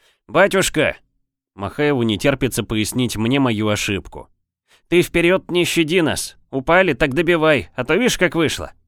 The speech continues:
«Вышло, вышло. Я вас добью, а где потом новых таких же отыщу?» «Нет уж, Филя, я вас добивать не стану. Вы мне ещё и живыми пригодитесь».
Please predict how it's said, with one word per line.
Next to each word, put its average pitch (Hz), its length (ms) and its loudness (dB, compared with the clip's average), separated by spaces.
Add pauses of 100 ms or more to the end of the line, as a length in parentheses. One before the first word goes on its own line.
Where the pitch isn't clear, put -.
(1080)
«Вышло, 98 560 -6
вышло. 87 440 -8 (220)
Я 98 240 -4
вас 107 180 -2
добью, 113 360 0
а 117 80 4
где 113 180 -2
потом 143 360 0
новых 117 300 2
таких 101 400 -4
же 90 160 0
отыщу?» 85 520 -6 (1200)
«Нет 170 320 2
уж, 175 140 -2
Филя, 113 340 0
я 110 260 -2
вас 165 200 0
добивать 131 500 0
не 127 140 2
стану. 110 480 -2 (260)
Вы 101 240 0
мне 151 220 4
ещё 120 360 -2
и 143 140 2
живыми 120 440 0
пригодитесь». 92 760 -2